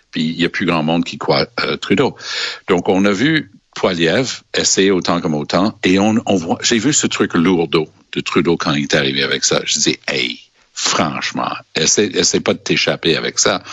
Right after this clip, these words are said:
en jetant de la, de la boue à l'autre. Il a des questions simples, claires, sans embâche,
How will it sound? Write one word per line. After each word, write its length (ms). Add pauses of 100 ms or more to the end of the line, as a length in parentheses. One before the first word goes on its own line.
(120)
en 80
jetant 360
de 140
la, 240
de 60
la 100
boue 180
à 60
l'autre. 260
Il 160
a 60
des 140
questions 420 (220)
simples, 500 (180)
claires, 360
sans 320
embâche, 560